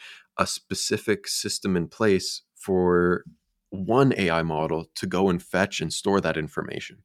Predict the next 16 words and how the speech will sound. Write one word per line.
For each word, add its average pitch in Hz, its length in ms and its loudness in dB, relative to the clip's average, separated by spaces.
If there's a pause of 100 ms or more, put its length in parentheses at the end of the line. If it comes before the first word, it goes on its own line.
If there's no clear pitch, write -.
(440)
And 104 100 0
then 98 80 4
there's 92 160 2
another 101 340 4
one, 95 200 2
which 82 160 -4
is 85 80 -8
pretty, 82 340 -6 (220)
pretty 82 180 -4
cool, 85 220 -2
where 87 100 2
you 85 80 -2
can 95 140 -2
actually 113 340 0
grab 92 340 4
slices 95 920 2